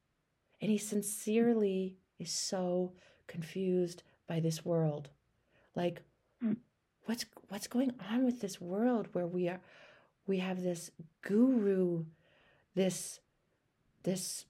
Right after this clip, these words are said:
Speaker 1: obsession to live vicariously through other people's lives? This, like, what, what do you mean? Like, and I went through that, Joanna. Like, I definitely went through a feeling of, like, "Why do I wanna go on it?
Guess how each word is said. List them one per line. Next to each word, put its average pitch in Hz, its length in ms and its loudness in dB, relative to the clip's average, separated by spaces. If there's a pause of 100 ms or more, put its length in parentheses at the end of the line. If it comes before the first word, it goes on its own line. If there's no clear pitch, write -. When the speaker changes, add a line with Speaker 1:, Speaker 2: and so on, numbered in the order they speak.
Speaker 1:
obsession 202 800 -2
to 185 100 0
live 185 220 2
vicariously 185 960 0
through - 200 -4
other 185 200 -2
people's 175 380 -6
lives? 170 800 -6 (600)
This, 185 600 0 (320)
like, 147 200 -14 (180)
what, 180 520 -12
what 175 140 -8
do 214 80 -2
you 208 100 -2
mean? 196 420 0
Like, 170 240 -4 (540)
and 214 200 2
I 240 160 0
went 339 240 -2
through 175 180 0
that, 156 160 0
Joanna. 160 280 0
Like, 170 160 -2
I - 40 -4
definitely 226 400 -2
went 196 180 -4
through 185 120 -2
a 165 40 -4
feeling 220 360 2
of, 185 80 -2
like, 180 240 -2 (800)
"Why 196 280 0
do 285 100 2
I 277 100 4
wanna 262 240 2
go 226 180 0
on 285 200 -2
it? 147 200 -2